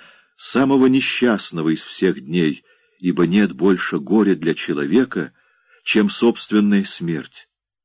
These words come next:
Но для матери, когда на глазах у нее погибает плод чрева ее, рот ее,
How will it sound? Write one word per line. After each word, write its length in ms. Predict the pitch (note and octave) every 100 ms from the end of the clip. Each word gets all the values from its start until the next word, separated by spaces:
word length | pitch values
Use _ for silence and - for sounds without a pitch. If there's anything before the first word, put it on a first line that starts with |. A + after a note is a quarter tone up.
| _ _ _
Но 160 | - D#2
для 240 | C2 D#2
матери, 600 | E2 A#2 B2+ - E2+ C2 - _ _ _ _
когда 340 | - D2+ F2
на 100 | F2+
глазах 540 | E2+ F#2 F#2 A#2 G#2+ -
у 40 |
нее 320 | F2+ F2+ A2
погибает 640 | G#2 E2+ E2+ D2+ A2 F#2 -
плод 380 | F#2+ F#2+ A2+ -
чрева 500 | - F2 A2+ C3+ A#2+
ее, 420 | A2 F#2+ F2 C#2+ - -
рот 420 | - F2+ C#3+ D3+ C#3
ее, 400 | A#2+ G2 D#2